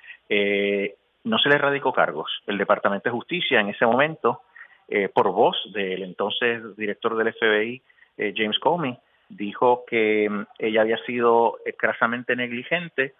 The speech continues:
pero que el Departamento de Justicia pensaba que no era razonable, eh, radicarle cargos a Hillary Clinton, que se iban a dejar llevar por un estándar de razonabilidad. Pues si no era razonable radicarle cargos a ella en ese momento, ¿por qué es razonable radicarlos ahora en contra de,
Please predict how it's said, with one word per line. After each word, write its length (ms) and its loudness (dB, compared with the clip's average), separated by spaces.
pero 420 4
que 420 0
el 200 -4
Departamento 560 -2
de 60 -8
Justicia 460 -2
pensaba 420 2
que 100 -4
no 80 0
era 300 4
razonable, 960 0
eh, 220 0
radicarle 580 2
cargos 360 2
a 100 -2
Hillary 300 0
Clinton, 420 -10
que 80 -10
se 140 -6
iban 200 2
a 40 4
dejar 240 2
llevar 340 4
por 120 -6
un 120 -8
estándar 540 0
de 80 -4
razonabilidad. 920 0
Pues 180 4
si 100 -2
no 120 4
era 140 4
razonable 580 2
radicarle 560 0
cargos 320 0
a 60 -2
ella 100 -8
en 80 -12
ese 160 -6
momento, 380 0
¿por 180 2
qué 80 2
es 100 0
razonable 580 2
radicarlos 720 2
ahora 340 2
en 60 -12
contra 400 -6
de, 160 -20